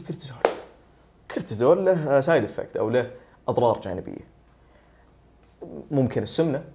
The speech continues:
ممكن، آه، توقف النمو، ممكن السكر،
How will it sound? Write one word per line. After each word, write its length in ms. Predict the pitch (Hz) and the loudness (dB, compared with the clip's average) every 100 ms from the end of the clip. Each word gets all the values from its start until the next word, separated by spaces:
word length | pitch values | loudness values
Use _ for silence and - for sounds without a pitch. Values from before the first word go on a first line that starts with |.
| - - _ | -20 -20 _
ممكن، 500 | 123 113 123 110 107 | -6 -4 -2 -2 -2
آه، 140 | 101 101 | -2 0
توقف 360 | 110 120 - | 2 2 0
النمو، 320 | 113 107 107 110 - - | -4 -4 -6 -8 -14 -6
ممكن 600 | 110 110 107 101 92 78 | -6 -4 -4 -4 -6 -10
السكر، 400 | 92 - 123 - | -8 -6 -4 -6